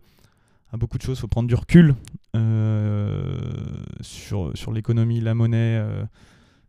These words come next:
l'État, les relations entre les gens, le, enfin, c'est, pff, voilà, euh,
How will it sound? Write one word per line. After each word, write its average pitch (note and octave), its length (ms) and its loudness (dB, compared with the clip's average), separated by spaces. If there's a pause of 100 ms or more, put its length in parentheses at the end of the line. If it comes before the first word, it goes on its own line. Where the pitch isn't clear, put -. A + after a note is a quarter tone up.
(140)
l'État, A#2 1080 -2 (260)
les A#2 120 -4
relations A#2 320 -2
entre A#2+ 180 -4
les A#2 120 2
gens, A#2+ 400 0
le, G2+ 560 -6
enfin, A2+ 160 -4
c'est, G2 380 -8
pff, - 260 2 (840)
voilà, A2+ 260 -2
euh, A1+ 420 -6